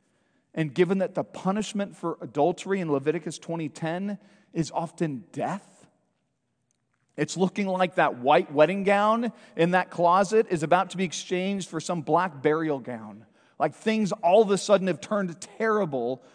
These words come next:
for Mary. Now, we're not told what kind of verbal exchanges happened between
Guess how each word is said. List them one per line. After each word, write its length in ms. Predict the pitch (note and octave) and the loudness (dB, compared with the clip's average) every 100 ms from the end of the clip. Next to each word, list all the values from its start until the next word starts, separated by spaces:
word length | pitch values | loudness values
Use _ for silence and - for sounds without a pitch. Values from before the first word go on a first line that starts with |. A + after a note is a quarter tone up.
| _ | _
for 280 | - E3 E3 | -6 -2 0
Mary. 560 | E3 F3 D#3+ A2 G2+ F#2 _ _ _ _ _ _ _ _ | 0 0 -2 -6 -10 -20 _ _ _ _ _ _ _ _
Now, 160 | - G3 | 2 4
we're 120 | G3 | 4
not 340 | G3 A#3+ C4 - | 4 4 4 -2
told 380 | A#3+ A#3 G#3 | 6 6 6
what 180 | E3+ G3 | 2 -4
kind 240 | - A3+ G#3+ | -4 -4 -4
of 60 | |
verbal 400 | C#3+ E3+ F#3+ G3+ | -2 0 0 0
exchanges 640 | G3 - F#3 F3+ F3+ E3+ - | -4 -8 -6 -4 -4 -6 -6
happened 440 | F3+ F#3 G3 F3+ | -12 -8 -6 -6
between 540 | D#3+ - E3+ E3 D#3 | -6 -6 -6 -6 -6